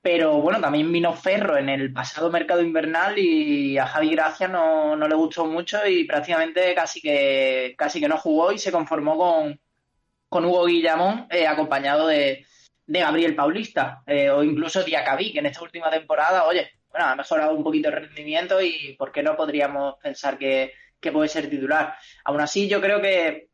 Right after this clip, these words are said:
<clears throat> el usuario fantasy está interpretando que Alderete ha llegado para ser titular porque está subiendo bastante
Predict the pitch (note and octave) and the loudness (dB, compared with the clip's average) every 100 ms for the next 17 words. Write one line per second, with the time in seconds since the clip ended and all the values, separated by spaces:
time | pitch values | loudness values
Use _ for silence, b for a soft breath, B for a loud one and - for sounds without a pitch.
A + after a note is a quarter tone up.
0 | - G#3 F3+ E3+ F3+ F3+ F3 F3+ F#3 F#3+ | -14 -10 -4 0 0 0 0 0 -2 -2
1 | F#3 F#3+ F3+ F3+ E3+ F3 - E3 E3 F#3 | -2 -4 -4 -4 -2 -2 0 0 0 0
2 | F#3+ D#3 D3 D3 D3+ E3+ D#3+ D#3 D3+ D3+ | 0 0 0 0 0 0 2 2 2 2
3 | D3 C#3+ C3+ C3+ - - - D#3 D3+ E3+ | 2 2 0 -2 -4 -4 -4 -8 -2 -2
4 | B3 G3+ D3+ D3 C3 C3+ D3 - E3 D#3+ | 0 -2 0 0 0 -4 -10 -4 -2 0
5 | D3+ D3 - D#3 D#3 D3 C#3+ | 0 0 -4 -8 0 0 0